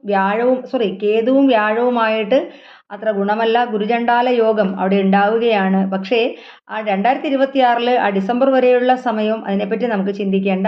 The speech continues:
സ-, ചിന്തിക്കാനുള്ള ആവശ്യമില്ല, അതുകൊണ്ട് പറയുന്നില്ല. പിന്നെ ചു-, കുഞ്ഞു കുഞ്ഞു ഗ്രഹ-, അതായത് കുഞ്ഞു കുഞ്ഞു സമയത്ത് രാശിയിൽ ഉണ്ടാകുന്ന സൂര്യൻ്റെയും, ആ,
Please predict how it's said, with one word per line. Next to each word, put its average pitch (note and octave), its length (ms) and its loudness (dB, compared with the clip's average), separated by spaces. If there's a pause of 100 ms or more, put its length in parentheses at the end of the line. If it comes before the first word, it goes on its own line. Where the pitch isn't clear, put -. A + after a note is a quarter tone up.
(120)
സ-, F#3+ 320 -6
ചിന്തിക്കാനുള്ള A3 640 -6
ആവശ്യമില്ല, A3+ 480 -2
അതുകൊണ്ട് G#3 380 -2 (560)
പറയുന്നില്ല. G#3+ 480 -6 (300)
പിന്നെ C4+ 220 -12
ചു-, - 180 -12
കുഞ്ഞു C4+ 240 2
കുഞ്ഞു D4+ 200 4
ഗ്രഹ-, B3 460 0
അതായത് C4 300 2
കുഞ്ഞു C4 240 0
കുഞ്ഞു C#4+ 220 4
സമയത്ത് A#3+ 480 2 (180)
രാശിയിൽ A3+ 380 0
ഉണ്ടാകുന്ന G#3+ 500 0
സൂര്യൻ്റെയും, G#3 720 2 (600)
ആ, F#3+ 80 -10